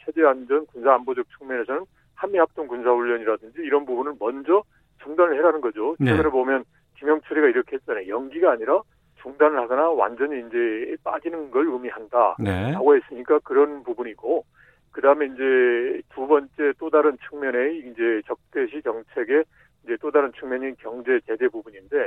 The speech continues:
Speaker 2: 음.
Speaker 1: 이거는 금년 이월 달에 김정은 위원장이 하노이 회담이 결렬되고 난 다음에 명시적으로 이야기했어요. 더 이상 우리가 제재 이야기는 꺼내지 않겠다.
Speaker 2: 네.
Speaker 1: 그러면서 이제 자력갱생 쪽으로 갔단 말이죠.
Speaker 2: 네.
Speaker 1: 그러면 이제 그러한 입장이 바뀌지 않는 한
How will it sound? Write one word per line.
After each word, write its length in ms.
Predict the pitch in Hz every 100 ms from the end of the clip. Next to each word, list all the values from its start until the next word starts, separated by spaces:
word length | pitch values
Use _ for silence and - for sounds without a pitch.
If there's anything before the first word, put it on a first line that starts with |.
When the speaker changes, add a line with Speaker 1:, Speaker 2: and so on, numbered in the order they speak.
| 92
Speaker 2:
음. 40 | 101
Speaker 1:
이거는 300 | 156 170 190 _ _ _ -
금년 400 | 127 147 196 277
이월 320 | 269 160 160 -
달에 400 | 139 147 160 147
김정은 440 | - 131 135 147 131
위원장이 500 | 117 127 123 117 151
하노이 560 | - 175 175 151 147 131
회담이 300 | 135 123 147
결렬되고 500 | 123 120 123 120 120
난 160 | 104 98
다음에 440 | 90 101 156 101 - _ _ _ _
명시적으로 480 | 139 147 175 180 127
이야기했어요. 500 | 123 117 117 - 98
더 160 | - 117
이상 260 | 127 139 131
우리가 240 | 110 139 147
제재 260 | 107 127 123
이야기는 320 | 113 117 147
꺼내지 280 | 165 156 -
않겠다. 640 | - 123 - 92 107 104
Speaker 2:
네. 420 | 95 87 104 175
Speaker 1:
그러면서 380 | 196 151 156 190
이제 160 | 143 117
자력갱생 640 | 104 123 - 120 113 113
쪽으로 240 | 113 110 -
갔단 280 | - 120 95
말이죠. 320 | 92 98 135
Speaker 2:
네. 140 | 131 143
Speaker 1:
그러면 320 | 143 151 185 _ _ _ _
이제 120 | 127
그러한 480 | - 135 151 160 156
입장이 380 | 117 - 139 135
바뀌지 340 | 107 - 127
않는 280 | 107 110 110
한 180 | 127